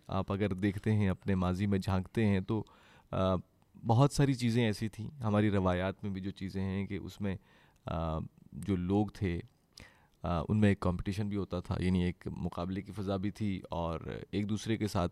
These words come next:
उनकी जो, क्या कहते हैं ना, lobbying भी थी, सारा कुछ था, सब कुछ था। लेकिन इसके बावजूद एक चीज़ बहुत अहम थी उन लोगों में और वो ये चीज़ थी कि, अ, वो मयार पे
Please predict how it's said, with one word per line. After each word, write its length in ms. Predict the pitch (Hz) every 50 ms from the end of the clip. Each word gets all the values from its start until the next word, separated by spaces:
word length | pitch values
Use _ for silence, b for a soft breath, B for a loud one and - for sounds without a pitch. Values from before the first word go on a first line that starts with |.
| - -
उनकी 240 | 92 87 - 98 87
जो, 400 | 87 90 85 80 - - - - -
क्या 120 | - 90
कहते 200 | 95 104 104 135
हैं 120 | 139 147 151
ना, 80 | 160
lobbying 500 | 143 117 101 101 104 92 95 117 117 113
भी 120 | 101 107 101
थी, 240 | 85 107 104 95 92
सारा 260 | - 107 117 131 139
कुछ 200 | - 131 110 -
था, 220 | - 101 90 - _ _ -
सब 120 | - 110 -
कुछ 160 | - 131 117
था। 200 | - 117 - - B B B B B B B B B
लेकिन 240 | 135 147 165 175 175
इसके 220 | - - - 190
बावजूद 600 | 135 110 107 104 107 110 110 117 151 175 165 156
एक 320 | - - - 139 147 147
चीज़ 380 | 143 - 165 165 165 147 143 170
बहुत 360 | 139 - 120 123 143 143 -
अहम 240 | 135 127 135 147 151
थी 140 | - - 156
उन 100 | 147 131
लोगों 240 | 117 107 104 120 127
में 200 | 147 160 170 160
और 160 | - 120 120
वो 160 | 120 135 139
ये 120 | 143 139
चीज़ 300 | 131 - - 123 123 - - -
थी 40 | 147
कि, 180 | 135 - 156 143 139 - B B B B B B B B B B -
अ, 280 | 101 101 104 101 101 98 - _ _ _ _ _ _ _ - -
वो 200 | 92 104 127 147
मयार 400 | 139 117 110 107 107 117 131 143
पे 340 | - - 135 127 113 -